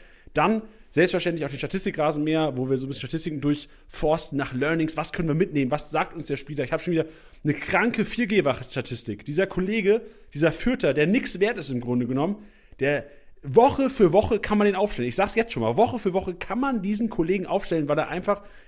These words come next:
dieser Rohpunkter in der Abwehr ist, den man, d-, das kann ich jetzt, das ist Spoiler-Alert, aber ihr habt's euch verdient, Alter, weil ihr eingeschaltet habt.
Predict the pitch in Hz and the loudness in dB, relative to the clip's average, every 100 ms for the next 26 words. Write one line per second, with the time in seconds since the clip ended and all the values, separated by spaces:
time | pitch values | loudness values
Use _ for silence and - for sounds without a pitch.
0 | - 147 151 135 175 247 - 226 220 208 | -8 0 2 2 2 2 2 0 2 2
1 | - 175 170 202 - - 170 - 160 160 | 0 -2 0 -2 -2 -2 -2 0 2 2
2 | 160 - - - - - 135 127 - 139 | -2 -10 -20 -20 -20 -14 -10 -10 -6 -6
3 | 151 - 113 - - 175 196 120 117 120 | -6 -6 -6 -4 4 6 8 6 2 0
4 | 113 120 143 - 135 127 113 233 202 120 | -2 0 0 -2 -2 -2 6 8 8 4
5 | 117 139 170 208 123 110 - 170 | 2 2 2 0 -2 -2 -2 -4